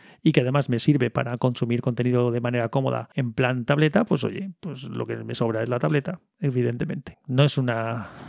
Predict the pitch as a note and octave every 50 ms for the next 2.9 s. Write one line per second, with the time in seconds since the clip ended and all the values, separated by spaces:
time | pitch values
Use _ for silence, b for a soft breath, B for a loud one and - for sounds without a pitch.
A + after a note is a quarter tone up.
0 | B B B B B F#3+ G3+ F3+ D3 D3 E3+ E3+ G3 E3 D3 C3+ C3 - - -
1 | A3+ G#3+ - C3+ E3 F3 C#3+ C3 A2+ B2+ A#2+ A#2 A#2 A#2 A2+ A2+ A#2 A#2 A2+ -
2 | - A#2+ A#2+ - C#3+ B2+ B2 - - B2+ B2 A#2+ C3 C#3+ C3+ - - -